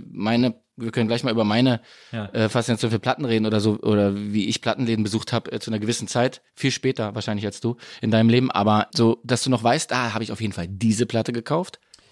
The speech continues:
Speaker 1: Also, dass du dich an so eine bestimmte Platte auch erinnerst?
Speaker 2: Ja.
Speaker 1: In dem Laden, aus dem Laden?
Speaker 2: Ja, ja. Also ich, also von ganz früher weiß ich es nicht mehr, weil ich war sicherlich auch schon mal irgendwie, weiß ich nicht, in den Nullern da oder so.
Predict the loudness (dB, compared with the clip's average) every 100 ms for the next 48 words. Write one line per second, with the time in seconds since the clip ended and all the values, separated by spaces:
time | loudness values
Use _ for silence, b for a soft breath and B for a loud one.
0 | b -2 2 2 2 0 2 0 2 2
1 | 2 0 -2 -2 -2 -2 -2 -2 0 -2
2 | -2 -8 -10 -10 -8 -4 0 4 4 4
3 | 4 2 2 0 0 0 0 -2 -2 0
4 | 0 -2 -4 -6 -6 -8 -6 -8 -10 -20
5 | -20 -18 -18 -18 -8 -6 -2 -2 -2 -6
6 | -4 -2 0 -2 -2 -6 -6 -6 -4 -2
7 | -2 -2 -4 -4 -2 -2 -4 -6 -4 -2
8 | -2 -2 -6 -4 -4 -2 -2 -4 -6 -4
9 | -2 0 0 0 -4 -4 -6 -8 -8 -10